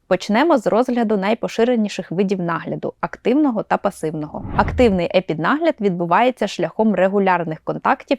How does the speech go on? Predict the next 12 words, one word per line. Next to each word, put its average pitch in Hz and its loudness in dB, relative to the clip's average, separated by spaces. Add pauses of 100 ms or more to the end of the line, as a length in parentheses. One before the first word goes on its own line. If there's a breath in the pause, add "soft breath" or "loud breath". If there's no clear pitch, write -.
із 180 0
закладами 180 0
охорони 170 -2
здоров'я 262 0
або 175 0
населенням 202 0
для 185 2
отримання 180 -2
інформації 196 -4
про 175 -4
стан 180 -2
здоров'я 247 -2